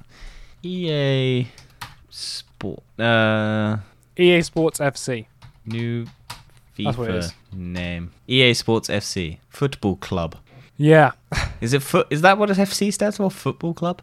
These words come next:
Speaker 2: Yeah, you, you do. But you also got A F C as well. Do you know what A F C stands for?
Speaker 1: A F C.
Speaker 2: Yeah.
Speaker 1: American Football Club.
Speaker 2: No, it's Associ-, Association Football Club.
Speaker 1: Oh.
Speaker 2: And do you know what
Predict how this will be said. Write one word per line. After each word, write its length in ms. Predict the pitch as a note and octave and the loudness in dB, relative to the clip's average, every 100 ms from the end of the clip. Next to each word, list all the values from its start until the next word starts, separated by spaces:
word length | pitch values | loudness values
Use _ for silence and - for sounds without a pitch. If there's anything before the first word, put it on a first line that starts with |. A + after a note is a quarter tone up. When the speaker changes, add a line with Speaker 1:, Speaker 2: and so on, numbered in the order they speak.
| _ - | _ 4
Speaker 2:
Yeah, 240 | D3 B2 C3 | 4 4 0
you, 180 | C3 - | -6 -4
you 160 | C#3 B2 | -4 0
do. 260 | B2+ B2 | 2 0
But 80 | A#2+ | 4
you 80 | F3 | 6
also 160 | G#3+ - | 6 6
got 220 | E3 - - | 2 2 4
A 140 | D#3 | 4
F 80 | C#3 | 4
C 160 | - A#2 | 0 -6
as 140 | G#2+ | -4
well. 180 | B2 A2 - | -4 -6 -8
Do 80 | - | 0
you 20 | |
know 40 | C3 | 4
what 80 | D#3 | 6
A 40 | |
F 100 | A3+ | 4
C 140 | - G#2+ | 2 -10
stands 240 | G#2 G#2 | -8 -10
for? 160 | F#2+ - _ G2+ | -10 -12 _ -2
Speaker 1:
A 200 | G#2+ F2 | 0 0
F 140 | E2 | -4
C. 340 | - E2 D#2+ G#2+ - - | -10 -12 -14 -16 -20 -10
Speaker 2:
Yeah. 240 | B2+ B2+ A2 _ | -6 -4 -6 _
Speaker 1:
American 840 | G2 F#2+ G2+ A#2 B2 G2+ - F2 D#2+ | -4 -2 2 6 6 4 -2 -8 -8
Football 480 | - F2 - D#2+ - | -10 -12 -12 -18 -18
Club. 320 | - - - - | -16 -16 -16 -6
Speaker 2:
No, 220 | C#3 D#3+ | 0 2
it's 160 | A#2+ - | 0 -2
Associ-, 600 | C3 - D3 C#3 - D3+ _ - | -8 0 2 2 -2 -12 _ -10
Association 600 | B2+ D3 C#3 C#3 D3 A#2+ | -2 -2 0 0 0 -2
Football 260 | A2+ - A2 | -8 -10 -12
Club. 180 | G#2+ - - - - | -12 -14 -20 -18 -12
Speaker 1:
Oh. 260 | G#2 A#2 - _ - - C3+ | -10 -10 -14 _ -20 -10 -4
Speaker 2:
And 80 | B2+ | 0
do 60 | |
you 20 | |
know 80 | C3+ | 0
what 140 | B2 | 0